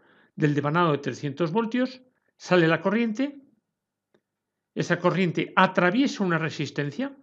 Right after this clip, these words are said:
eso es importante, atraviesa esa resistencia que ves ahí, continúa, va al positivo de lo que es el miliamperímetro, digamos, sale por la parte negativa, va al puente, del puente baja,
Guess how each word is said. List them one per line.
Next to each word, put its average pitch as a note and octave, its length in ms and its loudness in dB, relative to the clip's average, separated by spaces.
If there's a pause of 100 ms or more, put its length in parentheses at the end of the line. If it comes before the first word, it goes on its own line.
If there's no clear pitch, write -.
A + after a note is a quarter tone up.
eso E3+ 220 -6
es - 120 -4
importante, D#3 600 -4
atraviesa - 460 -6
esa D3 160 -6
resistencia C3 640 -8
que - 60 -8
ves D3+ 200 -6
ahí, E3+ 300 -2 (800)
continúa, F3+ 920 0
va E3 500 4
al D#3 260 4
positivo E3+ 800 2 (180)
de C#3+ 240 0
lo C#3 200 -4
que F3+ 120 2
es - 220 -2 (320)
el C3+ 460 0
miliamperímetro, C#3 1120 0 (880)
digamos, D3+ 320 -2
sale F#3+ 240 4
por C#3+ 140 -2
la B2+ 100 -2
parte F3 220 0
negativa, G#3+ 640 -2
va E3+ 220 6
al D3+ 340 2
puente, C4 580 0 (1040)
del F3+ 200 0
puente G#3+ 420 0
baja, G#3 600 4